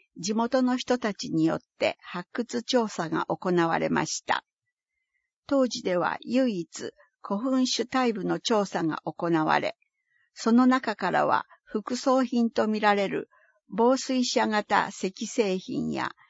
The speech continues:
鉄製品等が出土しました。写真が二枚掲載されています。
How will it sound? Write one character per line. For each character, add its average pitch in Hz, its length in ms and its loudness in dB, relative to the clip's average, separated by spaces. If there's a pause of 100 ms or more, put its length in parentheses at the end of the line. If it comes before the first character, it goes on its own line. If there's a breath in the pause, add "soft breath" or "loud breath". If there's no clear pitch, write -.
(160 soft breath)
鉄 233 300 -4
製 254 320 4
品 190 300 -4
等 196 300 2
が 151 260 0
出 - 360 -8
土 160 120 -4
し - 180 -8
ま 151 160 -6
し - 180 -10
た。 - 160 -8 (1000)
写 - 180 -6
真 262 340 2
が 247 120 2
二 254 160 6
枚 202 280 4
掲 190 220 0
載 180 260 -2
さ 180 180 -4
れ 170 120 0
て - 160 -8
い 160 140 -4
ま 175 160 -4
す。 - 280 -18